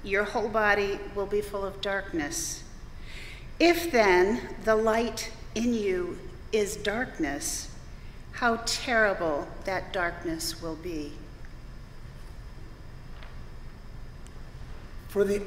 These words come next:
Speaker 2: eye to truly work, it needs to be able to see both light and shadows. There are those who try only to be seen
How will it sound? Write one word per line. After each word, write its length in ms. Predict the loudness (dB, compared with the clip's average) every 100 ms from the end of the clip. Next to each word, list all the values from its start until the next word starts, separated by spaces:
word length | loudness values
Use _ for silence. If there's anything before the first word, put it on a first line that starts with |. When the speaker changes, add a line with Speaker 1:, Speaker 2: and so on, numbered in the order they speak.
| 6
Speaker 2:
eye 460 | 12 12 12 10 6
to 100 | -2
truly 500 | -4 -2 0 2 0
work, 460 | -2 -4 -4 -8 -10 -12 -14 -12 -12 -12 -12 -12 -12 -12 -12 0
it 140 | 2 6
needs 360 | 6 6 4
to 100 | 4
be 140 | 8 10
able 220 | 10 6
to 120 | 2
see 200 | -2 0
both 300 | 6 6 6
light 640 | 6 10 10 6 -4 -6 -14 -20 -20 -16 -14 -12 -12 -12 -12 -10 -12 -12 -12 -12 -2
and 140 | 0
shadows. 720 | 2 2 2 0 -6 -8 -10 -10 -10 -10 -10 -10 -10 -10 -12 -12 -12 -12 -12 -12 -12 -12 -12 -12 -12 -12 -12 -12 -12 -12 4
There 160 | 10 12
are 100 | 12
those 320 | 12 12 10
who 80 | 4
try 480 | 4 10 12 12 8 2 -14 -18 -2 6
only 600 | 8 8 6 0 -4 -12 -16 -16 -14 -12 -12 -12 -10 -10 -12 -12 -10 2
to 120 | 2
be 140 | 4
seen 760 | 0 2 6 8 10 10 6